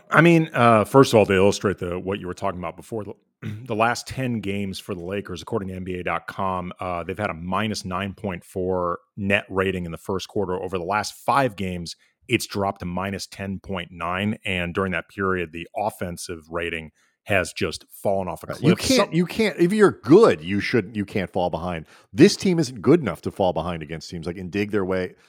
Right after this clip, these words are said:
Speaker 2: climb their way out. Nobody digs their way out of a hole. We have, all have to stop <laughs> using that phrase,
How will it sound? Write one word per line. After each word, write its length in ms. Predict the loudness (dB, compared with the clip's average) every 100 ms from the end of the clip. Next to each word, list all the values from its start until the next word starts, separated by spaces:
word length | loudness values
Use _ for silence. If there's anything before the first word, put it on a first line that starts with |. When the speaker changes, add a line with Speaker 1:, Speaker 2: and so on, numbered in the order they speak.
| _ _ _ _ _ _ -20
Speaker 2:
climb 380 | -6 -2 -2 0
their 120 | 0
way 140 | 0
out. 120 | -2 -2
Nobody 200 | 0 0
digs 300 | 0 0 0
their 100 | -4
way 120 | -4
out 120 | -6
of 60 | -10
a 60 |
hole. 180 | -8 -10
We 120 | -8 -12
have, 100 | -6
all 260 | 0 0
have 60 | 0
to 80 | -4
stop 260 | -6 -2
<laughs> 0 |
using 300 | -2 -2 -4
that 160 | -8 -10
phrase, 340 | -10 -10 -10